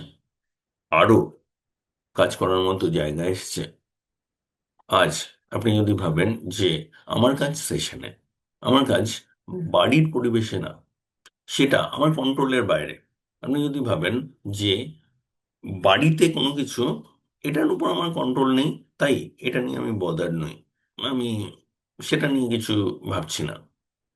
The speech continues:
দেখুন, একজন থেরাপিস্টের সময় লিমিটেড, সে সপ্তাহে কয়েক ঘন্টা, এক ঘন্টা একটা বাচ্চার সাথে কাটাতে পারে,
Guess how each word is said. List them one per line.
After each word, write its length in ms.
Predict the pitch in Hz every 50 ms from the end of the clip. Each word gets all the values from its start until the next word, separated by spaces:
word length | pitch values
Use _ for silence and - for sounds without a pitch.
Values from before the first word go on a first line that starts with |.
| _ _ - - _ _ _ _ _ _ _ _ _ _ _ _ _ _ _ _ _ _ -
দেখুন, 240 | 151 156 156 175 - - - - - _
একজন 300 | - 107 120 - 170 170 185 196 - - - _
থেরাপিস্টের 600 | - 120 95 113 113 117 151 139 147 - 160 156 156 -
সময় 280 | - 82 78 82 104 - - - _ _ _ _ _ -
লিমিটেড, 560 | - 104 110 123 156 160 156 156 90 - - - - _ _ _ _ _ _ _ _ _ _ _ -
সে 240 | - - - 135 113 - 160 - - _ _ _ _ _ _ _ _ _ _ _ -
সপ্তাহে 580 | - - 110 101 101 - - 120 123 135 135 151 156 - - - _ _ _ _ _ _ _ _
কয়েক 220 | 147 143 139 147 143
ঘন্টা, 340 | 151 156 151 143 139 139 143 160 - - _ _
এক 180 | - - 110 113
ঘন্টা 360 | 113 151 139 131 131 127 127 - - 160 - - _ _ _ _ _ _ -
একটা 160 | 127 117 131
বাচ্চার 320 | 117 127 123 123 - 123
সাথে 220 | 120 - 127 - 127
কাটাতে 340 | 117 123 117 117 120 120 123
পারে, 200 | 120 123 120 127